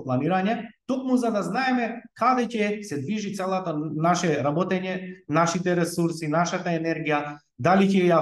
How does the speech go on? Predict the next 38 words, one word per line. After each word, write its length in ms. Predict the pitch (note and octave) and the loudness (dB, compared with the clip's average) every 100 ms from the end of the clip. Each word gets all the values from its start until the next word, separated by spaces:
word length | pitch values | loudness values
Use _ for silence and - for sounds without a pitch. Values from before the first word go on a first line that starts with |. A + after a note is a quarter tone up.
| D#3 | 2
фокусираме 640 | D3+ D#3 - F#3 E3+ D3+ - - _ - | -4 -6 0 2 4 2 -2 -8 _ -6
кон 260 | D3+ D3 C#3+ | -2 0 0
еден 280 | E3+ G3 F#3 | 0 2 0
начин 320 | F3+ F3+ F3+ | 0 -2 -4
или 240 | D3+ C3+ B2+ | -4 -6 -2
кон 160 | B2+ | 0
друг 220 | B2+ G3 | 2 2
начин. 460 | F#3 F3 F3 G3 G3 - - _ _ | 6 4 4 0 0 -6 -16 _ _
Значи, 520 | D#3 G#3+ A3 G#3+ G#3+ A3 | 2 4 2 -2 -4 -6
точно 680 | - C4+ C4+ A#3+ A#3+ A#3 A#3 | -2 0 2 2 2 2 -2
да 80 | D#3 | -4
знаеме 440 | D#3 G#3+ A#3+ A3 G3+ | 0 4 4 4 0
каде 220 | A3 A3+ G#3+ | 0 0 -2
ќе 80 | G3 | -6
се 140 | F3 | -6
фокусираме 600 | D#3+ D#3 E3 F#3 F3+ D3 | -8 -4 -2 2 2 2
следните 460 | C3 E3+ G3 A#3+ A3+ | 0 0 2 2 0
шест 280 | A3 G#3 F#3+ | -2 -2 -2
месеци, 440 | F#3+ F3+ E3 E3+ E3+ | -2 -2 -4 -4 2
но 220 | F#3 B3 | 4 6
и 240 | A3+ - G3 | 6 4 4
поглед 440 | A3+ G#3 F#3+ F#3+ | 2 4 0 0
подалеку, 760 | C3 D3 F#3+ F#3 F3+ E3 E3+ - | 2 4 4 2 2 0 -2 0
каде 240 | F#3 F3+ F#3 | 2 4 2
ќе 140 | F3+ | -2
се 140 | D3 C3+ | -4 -2
движи 260 | D3 E3 | -2 -2
нашата 380 | C#3 E3 E3+ D3+ | 0 0 0 -4
компанија 540 | C3+ C#3 C#3 E3 E3 D3+ | -2 -2 2 2 4 2
во 80 | B2 | 0
цела 320 | B2+ E3 C#3+ | 0 0 0
следна 380 | A#2+ D3+ F#3+ G3+ F3+ | -2 -2 0 0 2
година, 320 | F#3 E3+ C#3 | 2 2 -2
следни 400 | - E3+ E3 D3+ | -4 -4 -2 -2
три 220 | D#3+ E3 E3 | -2 -2 0
и 120 | G#3 D#3+ | 0 2
малку 400 | D#3+ F3 F3 - | 2 2 -2 -4
подалеку. 640 | B2 D3 G#3 G#3 G3+ G#3 | 0 2 0 0 -4 -6